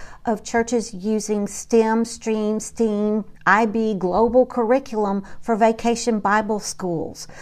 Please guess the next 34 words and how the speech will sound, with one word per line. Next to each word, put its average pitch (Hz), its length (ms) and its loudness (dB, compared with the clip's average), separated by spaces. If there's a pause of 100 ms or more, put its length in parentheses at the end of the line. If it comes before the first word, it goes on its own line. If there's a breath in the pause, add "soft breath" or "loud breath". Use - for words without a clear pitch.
So 220 220 4
now 208 260 4
we're 262 140 2
seeing 220 340 -2
our 214 180 0
church 233 540 -2
marry 196 380 -2
up 196 180 -4
with 196 240 -4
this 196 220 -6
as 190 180 -6
well. 190 500 0 (200 loud breath)
So - 180 -2
this 262 240 0
is 453 240 2 (260)
a 254 120 6
real 233 360 4
warning 214 440 2
call, 180 520 -2 (140 soft breath)
especially, - 880 0 (440 soft breath)
uh, 196 260 -4
for 202 240 -4
those 185 380 0
who 202 140 0
want 196 300 -2
to 233 120 -4
see 202 280 -4
their 190 200 -4
family 196 500 -4
and 190 180 -6
faith 190 400 -2
and 196 240 -6
freedom 190 360 -4
preserved. 170 720 -6